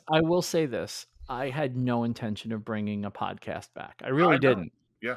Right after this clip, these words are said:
Speaker 2: yeah, yeah.
Speaker 1: Um, you actually asked me the night of. You actually called me on the phone the
Speaker 2: Mm-hmm.
Speaker 1: night I dro-, I ended the show, and you're like, "Bro, why are you blowing up your life?" I'm like, "I'm not blowing up my life. I just need to put this to bed for a little while."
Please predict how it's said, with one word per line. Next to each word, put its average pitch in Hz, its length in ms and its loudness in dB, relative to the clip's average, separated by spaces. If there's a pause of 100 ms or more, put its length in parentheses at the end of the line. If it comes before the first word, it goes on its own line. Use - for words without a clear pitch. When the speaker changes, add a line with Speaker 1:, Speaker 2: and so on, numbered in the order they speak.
(100)
Speaker 2:
yeah, 123 120 -4 (160)
yeah. 143 40 4
Speaker 1:
Um, 135 380 2 (100)
you 175 200 8
actually 160 340 8
asked 147 240 4
me 139 120 4
the 131 120 2
night 135 260 4
of. 135 220 4
You 156 140 4
actually 135 360 -2
called 139 360 4
me 135 120 2
on 113 140 2
the 110 80 0
phone 113 540 -2 (160)
the 131 80 0
Speaker 2:
Mm-hmm. 131 80 2
Speaker 1:
night 127 240 4
I 120 80 2
dro-, 120 180 4
I 120 240 2
ended 123 340 0
the 110 60 -6
show, 113 380 0
and 113 80 -2
you're 120 100 -2
like, 110 240 -4
"Bro, 127 240 2
why 117 160 4
are 127 40 4
you 131 120 0
blowing 123 400 0
up 117 160 -2
your 110 120 -2
life?" 104 280 0
I'm 110 80 -4
like, 107 160 -4
"I'm 110 80 -2
not 113 160 0
blowing 110 320 -2
up 104 140 -4
my 107 80 -6
life. 104 280 -4
I 107 100 -4
just 113 220 -6
need 120 200 -4
to 113 60 -12
put - 200 -8
this 117 200 -8
to - 100 -14
bed 104 260 0
for - 140 -8
a 53 60 -4
little 57 220 -6
while." 50 360 -8